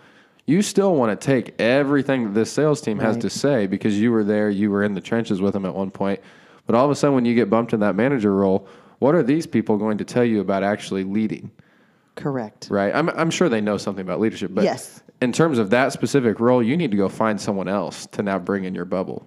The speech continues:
Speaker 1: to be another resource for you.
Speaker 2: That is correct, because those are very different skill sets. So along with this resource, uh, topic is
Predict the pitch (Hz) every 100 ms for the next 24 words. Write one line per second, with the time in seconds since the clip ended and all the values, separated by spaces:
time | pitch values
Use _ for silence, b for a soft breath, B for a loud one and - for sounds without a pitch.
0 | _ - 101 98 95 87 90 92 - 67
1 | - - 53 - 185 170 - 190 143 196
2 | 190 170 175 165 165 147 180 185 214 208
3 | - 165 - 190 160 - - - - -
4 | 220 180 160 - 180 185 202 262 247 202
5 | 185 160 170 170 196 202 - 175 165 151
6 | - - - - - - - - 247 -
7 | 185 156 - 190 170 160 156